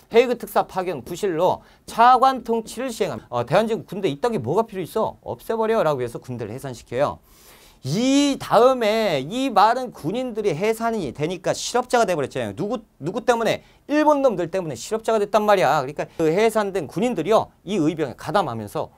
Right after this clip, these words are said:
완전히 조직화됩니다. 자, 그리고 천구백구 년 사법권을 뺏어요. 그래서 판검사들 싹 다 일본 놈들로 바꿔버려요. 감옥 사무권을 뺐습니다. 그리고 교도관들도 싹 다 일본 놈들이야. 자, 언론, 출판, 집회, 결사의 자유까지 싹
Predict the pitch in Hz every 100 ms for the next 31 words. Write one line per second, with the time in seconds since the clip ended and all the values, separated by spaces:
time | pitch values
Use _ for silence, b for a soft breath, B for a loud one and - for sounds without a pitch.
0 | b 156 240 277 277 269 247 - 160 -
1 | 117 95 - - - b b b 185 160
2 | 180 226 220 220 233 226 - 214 190 104
3 | - - 220 247 180 110 139 123 87 b
4 | b b 196 202 190 - 254 254 233 202
5 | 175 160 - 233 269 269 247 165 185 170
6 | 131 95 90 110 147 117 87 85 b -
7 | 135 202 180 175 - 135 117 202 208 247
8 | 247 - 175 110 98 151 - 233 285 302
9 | 262 208 170 151 196 202 240 254 226 151
10 | 156 131 98 90 101 76 _ _ b b
11 | b 202 165 107 196 262 233 226 220 190
12 | 196 214 175 190 220 247 233 196 165 127
13 | 101 233 277 302